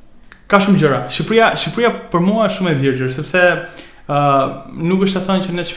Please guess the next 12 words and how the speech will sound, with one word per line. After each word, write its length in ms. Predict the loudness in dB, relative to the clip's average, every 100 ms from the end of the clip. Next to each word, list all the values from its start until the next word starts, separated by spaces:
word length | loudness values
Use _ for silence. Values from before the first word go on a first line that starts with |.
| -2
fillojmë 220 | -2 -2
të 40 | -4
shpikim 260 | -2 0
rrotën 340 | 2 0 0 -6 -6 -6 -6 -6
me, 200 | -4 -4
me 120 | -2
gjëra 280 | -2 0 -2
super 240 | -2 -2 0
inovative, 400 | 0 -2 -2 -2
absolutisht 420 | -2 -6 -6 -6
ato 200 | -4 -4
janë 300 | -4 -6